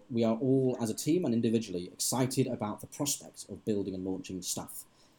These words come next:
You know, 'cause as we get bigger and more focused on just this stuff, you know, building things might end up being a two-month process rather than just a one-week process. Um, so there's gotta be some passion there as well. And there's also this wider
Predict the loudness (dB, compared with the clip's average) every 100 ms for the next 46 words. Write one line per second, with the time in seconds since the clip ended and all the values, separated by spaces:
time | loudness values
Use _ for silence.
0 | _ -20 2 6 8 8 6 6 4 6
1 | 6 8 6 6 2 -4 -4 -2 0 6
2 | 6 6 4 4 4 2 0 2 -2 -2
3 | -2 0 0 -2 4 6 8 6 4 0
4 | -4 0 2 2 0 0 0 2 4 4
5 | 4 4 2 2 4 4 2 -6 -8 -8
6 | -6 -4 -4 -4 -4 -4 -4 -4 -8 -12
7 | -10 -12 -12 -16 -20 -20 _ 4 8 8
8 | 8 6 2 0 -8 _ _ 0 4 6
9 | 6 4 6 6 6 2 -2 -4 -4 -4
10 | -4 -4 -6 -4 -2 0 0 2 4 4
11 | 0 -4 -10 _ _ _ _ -2 2 4
12 | 4